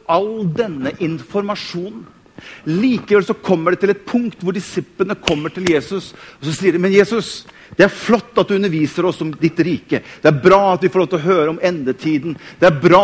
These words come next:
at du forteller oss hvordan ting fungerer. Men Jesus», så sier han, sier de, «Lær oss å be», sier de.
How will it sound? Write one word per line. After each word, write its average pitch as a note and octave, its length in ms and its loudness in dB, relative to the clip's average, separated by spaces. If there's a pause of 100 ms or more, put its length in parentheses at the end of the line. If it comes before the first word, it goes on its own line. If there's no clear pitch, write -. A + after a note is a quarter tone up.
(100)
at - 160 -2
du F3+ 100 2
forteller E3 460 -2
oss D3+ 100 -8
hvordan E3 240 -6
ting E3 160 -2
fungerer. D#3 300 -2 (160)
Men F#3 180 2
Jesus», F#3+ 540 2 (500)
så B2 140 -10
sier B2 160 2
han, A#2+ 100 -6 (400)
sier C3+ 220 0
de, B2+ 80 -2 (400)
«Lær E3+ 500 2 (800)
oss - 400 -12 (800)
å A3+ 80 6
be», A#3 320 0 (380)
sier F#2+ 240 -8
de. D#2+ 40 -14